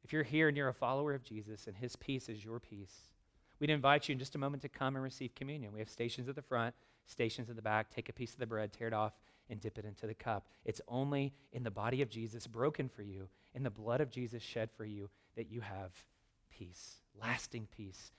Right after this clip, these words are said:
deep peace, abiding peace that can never be taken away.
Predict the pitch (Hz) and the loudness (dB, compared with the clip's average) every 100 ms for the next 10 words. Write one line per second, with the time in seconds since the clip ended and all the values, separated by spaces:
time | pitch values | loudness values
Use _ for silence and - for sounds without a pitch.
0 | _ 107 127 131 - 107 95 - - _ | _ -2 -2 -2 -6 -8 -6 -10 -16 _
1 | - 104 104 110 107 - 104 95 - - | -8 -4 -2 -2 -4 -10 -12 -8 -10 -8
2 | 107 110 131 131 127 120 120 117 113 104 | -6 -4 -6 -8 -8 -8 -8 -8 -6 -6